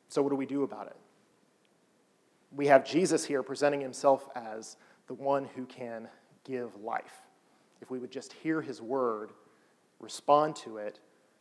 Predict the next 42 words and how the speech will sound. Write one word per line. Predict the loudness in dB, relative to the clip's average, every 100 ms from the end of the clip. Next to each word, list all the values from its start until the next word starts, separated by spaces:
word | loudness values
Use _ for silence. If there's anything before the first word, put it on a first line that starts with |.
| _
accept | -18 6 6 6 0
the | -12
Father's | 6 12 12 12 8 2
message | -8 -8 -10 -6
about | -2 -2
how | -2 -8
Ju-, | -10 -14
who | -12
Jesus | -10 -10 -12 -12 -14
is, | -14 -16 -16 -20 _ _ _ _ _ _
we | -12
can | -10 -12
experience | -12 -14 -12 -12 -14 -18 -20 _ _ _
new | -16 -10
life | -10 -10 -14 -20 _ _ _ _ _ _
here | 2 2
and | 2
now. | -6 -10 -14 _ _
We | -2
don't | 6
have |
to | 8
wait | 10 8 6
for | -2
the | -4
future. | -4 -10 -8 -10 -8
There's | -4 -4
certainly | 10 12 12 6 2
more | 10 10
to | 10
come | 2 0 0
in |
the | -2
future, | -8 -8 -8 -8 -10 -20 _
but | 0
we | 0
can | 0
experience | -6 -6 -6 -4 -6 -8 -16 _ _ _ -4
life, | 0 0 0 -12 -20 _ _ -14
new | -10 -8 -8 -10 -10
life, | -4 -4 -6 -16 _ _ _ _ _ _ -16
now. | -14 -14 -16